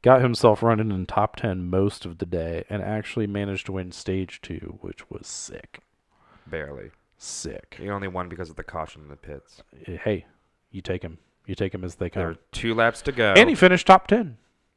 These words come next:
Speaker 1: Barely. He's in the, he was ten, but he
Speaker 2: Oh.
Speaker 1: finished top ten.
Speaker 2: Yeah, okay. We'll give
Speaker 1: That a
Speaker 2: it to
Speaker 1: boy,
Speaker 2: him.
Speaker 1: Koo.
Speaker 2: We'll give it to him.
Speaker 1: Attaboy, Koo. Here's the baby Jesus. And, uh,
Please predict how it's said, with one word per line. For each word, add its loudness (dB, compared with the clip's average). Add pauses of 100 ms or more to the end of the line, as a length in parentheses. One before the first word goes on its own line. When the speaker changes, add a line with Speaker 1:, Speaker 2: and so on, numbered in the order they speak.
Speaker 1:
Barely. 8 (120)
He's -4
in -2
the, -4 (100)
he -2
was 0
ten, 2 (260)
but -4
he 0
Speaker 2:
Oh. -6
Speaker 1:
finished 2
top -2
ten. -6
Speaker 2:
Yeah, -10 (140)
okay. -6 (260)
We'll -2
give -4
Speaker 1:
That 12
a -
Speaker 2:
it 8
to 4
Speaker 1:
boy, 12
Speaker 2:
him. 8
Speaker 1:
Koo. 10 (300)
Speaker 2:
We'll -8
give -4
it -8
to -10
him. -14 (120)
Speaker 1:
Attaboy, 12
Koo. 8 (340)
Here's 2
the -2
baby 6
Jesus. -4 (960)
And, 4
uh, 10